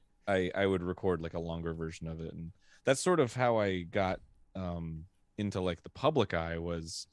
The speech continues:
I did these, um, these M P threes called In a Nutshell. And, uh, so, like, it was, like, Dragon Ball Z in a nutshell, like,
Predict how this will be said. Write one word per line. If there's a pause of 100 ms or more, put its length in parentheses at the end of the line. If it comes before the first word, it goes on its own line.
(460)
I
did
these,
um, (300)
these
M
P
threes
called
In
a
Nutshell. (560)
And,
uh, (580)
so,
like,
it
was,
like,
Dragon
Ball
Z
in
a
nutshell,
like,